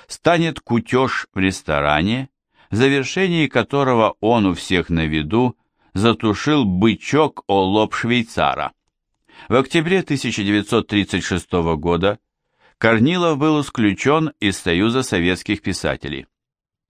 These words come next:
Предпоследняя в их с Пашей Васильевым "Судьбе рифма" публикации в тысяча девятьсот тридцать шестом году.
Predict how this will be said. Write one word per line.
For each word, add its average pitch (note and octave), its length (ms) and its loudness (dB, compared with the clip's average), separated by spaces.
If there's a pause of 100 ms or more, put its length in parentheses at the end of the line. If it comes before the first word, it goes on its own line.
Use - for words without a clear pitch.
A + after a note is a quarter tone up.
Предпоследняя A#2+ 1080 2
в F#2+ 120 0
их G#2+ 160 0
с - 100 -12
Пашей F2+ 380 0
Васильевым E2 800 -2
"Судьбе E2+ 640 0
рифма" E2+ 540 0 (680)
публикации C3+ 960 0
в - 160 -20
тысяча D3 460 -4
девятьсот F#2 580 -2
тридцать A2 480 -2
шестом F#2+ 560 -2
году. A2+ 400 0